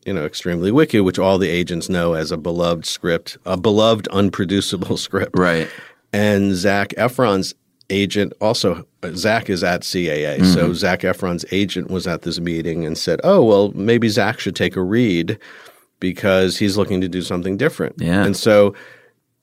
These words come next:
Speaker 1: I was asked, "Do you want Zach to read the script?" which is a bigger question than it might at first appear,
Speaker 2: Uh-huh. <laughs>
Speaker 1: because when you ask an actor at his level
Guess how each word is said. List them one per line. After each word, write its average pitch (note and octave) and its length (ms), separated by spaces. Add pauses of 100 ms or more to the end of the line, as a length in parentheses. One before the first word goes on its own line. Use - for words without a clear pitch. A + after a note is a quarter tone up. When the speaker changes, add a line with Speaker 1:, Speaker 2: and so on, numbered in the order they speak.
(140)
Speaker 1:
I G#2+ 140
was A2 180
asked, G2+ 300
"Do G#2 80
you G2 60
want G2 220
Zach F#2+ 280
to G2 100
read F#2 200
the F#2 60 (120)
script?" D3 340
which G2+ 180
is F#2+ 140
a G2 60
bigger G#2+ 460
question G2 520
than F2+ 100
it E2+ 60 (140)
might D#2+ 180 (160)
at F2 160
first - 440 (280)
appear, G#2 560
Speaker 2:
Uh-huh. F2+ 480
<laughs> G#2+ 100
Speaker 1:
because G#2 300
when G#2+ 200
you A2 360
ask G#2 400
an G2 120
actor G2 440
at F2+ 100
his G2+ 220
level F#2 360